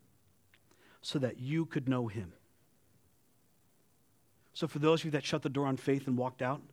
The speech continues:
here's the question I leave with you. What was the faith you lost fixed on or fastened to? And for those of you that are headed towards the door, that would say, "That was my mom's faith, that was my dad's faith, that I, I, I've learned too much, I've seen too much, my religious background just doesn't,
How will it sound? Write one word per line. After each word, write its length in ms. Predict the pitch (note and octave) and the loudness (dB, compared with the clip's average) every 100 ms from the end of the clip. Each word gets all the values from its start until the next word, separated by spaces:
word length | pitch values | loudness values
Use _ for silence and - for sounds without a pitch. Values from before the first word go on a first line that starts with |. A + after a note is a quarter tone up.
| _ _ | _ _
here's 180 | D3+ C3+ | -6 -4
the 40 | |
question 320 | D3 C#3 C#3+ | -4 -2 -2
I 60 | C3 | -2
leave 220 | B2+ B2 | -2 -4
with 120 | A#2+ | -4
you. 140 | B2 F#2+ - _ _ _ _ _ _ _ _ _ | -6 -6 -14 _ _ _ _ _ _ _ _ _
What 160 | D3+ F3+ | 6 6
was 140 | E3+ | 4
the 80 | D3 | 0
faith 360 | - D#3+ E3+ - | 4 4 4 0
you 160 | D3 E3 | -4 0
lost 440 | D3+ A2+ - - _ - | 0 0 -6 -18 _ -10
fixed 360 | - D3+ - | -4 -4 0
on 140 | C#3 C3+ | -2 -2
or 60 | |
fastened 420 | - C3+ C3+ A2 | -4 -6 -4 -8
to? 160 | - F#2 - _ _ _ _ _ _ _ _ _ _ - | -10 -18 -20 _ _ _ _ _ _ _ _ _ _ -2
And 100 | - | 0
for 100 | F3+ | 4
those 200 | F3 F3+ | 6 6
of 40 | F#3 | 6
you 60 | |
that 140 | F#3 E3 | 6 6
are 60 | |
headed 320 | C3 E3+ F3 E3+ | 6 4 4 4
towards 240 | F3+ C#3+ | 2 2
the 100 | D3+ | 0
door, 320 | C#3 D3+ E3 - - - - | 2 4 2 -4 -20 -14 -6
that 60 | |
would 80 | D3+ | 0
say, 80 | D3+ | 2
"That 140 | C#3+ | 2
was 100 | D#3+ | 2
my 100 | C3+ | 2
mom's 380 | A#2+ C3 D3+ D3 | 4 4 2 0
faith, 220 | D#3+ D3 | -2 0
that 80 | D3 | -2
was 100 | C#3+ | 0
my 80 | C3+ | 0
dad's 440 | G#2+ C3+ D3 C#3+ | 4 6 6 4
faith, 300 | - D3+ C#3+ - - C3 | 2 2 2 -6 -18 -2
that 100 | D3+ | 2
I, 60 | D#3+ | 2
I, 300 | - D#3+ E3 | 2 6 6
I've 120 | B2+ | 6
learned 260 | D#3 F3+ | 4 4
too 140 | - E3+ | 4 2
much, 240 | E3 E3 | 4 4
I've 140 | B2 - | 0 -2
seen 300 | - F#3+ F#3 | 4 4 4
too 160 | F3+ | 4
much, 280 | E3+ D#3 - - - | 6 4 2 -12 6
my 140 | E3 | 8
religious 460 | G3+ G3 F3+ F#3+ F3 | 10 8 6 4 2
background 480 | C3 F3 F3+ F#3 E3 | 8 8 8 4 4
just 160 | C#3+ | 6
doesn't, 240 | F3+ E3+ | 6 6